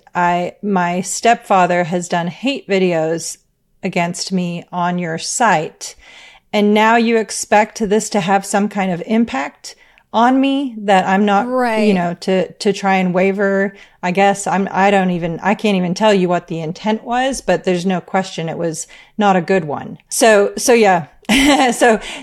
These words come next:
Speaker 1: just, just as an element, you know, it was, if anyone questions, was Scientology involved in this trial? To me, that kind of epitomizes as one example of many ways in which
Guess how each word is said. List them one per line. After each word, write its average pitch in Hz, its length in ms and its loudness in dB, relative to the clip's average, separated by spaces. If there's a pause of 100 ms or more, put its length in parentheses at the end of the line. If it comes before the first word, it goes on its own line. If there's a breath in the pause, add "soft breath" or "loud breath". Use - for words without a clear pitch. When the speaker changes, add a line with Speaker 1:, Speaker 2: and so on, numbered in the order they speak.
Speaker 1:
just, 247 320 0 (100)
just 254 240 2
as 220 220 6
an 202 120 2
element, 208 680 2
you 214 140 2
know, 180 260 2
it 202 180 2
was, 185 300 0
if 202 220 2
anyone 196 460 2
questions, 185 680 -2
was 185 340 2
Scientology 185 880 0
involved 180 560 0
in 180 220 -4
this 165 200 -6
trial? 165 560 0 (100)
To 208 120 0
me, 202 220 4
that 170 220 0
kind 185 140 -2
of 165 80 -4
epitomizes 160 840 -2
as 165 280 -2
one 208 320 2
example 165 720 -2 (380 loud breath)
of 175 160 -4
many 233 240 4
ways 160 320 2
in 175 140 -2
which - 280 -8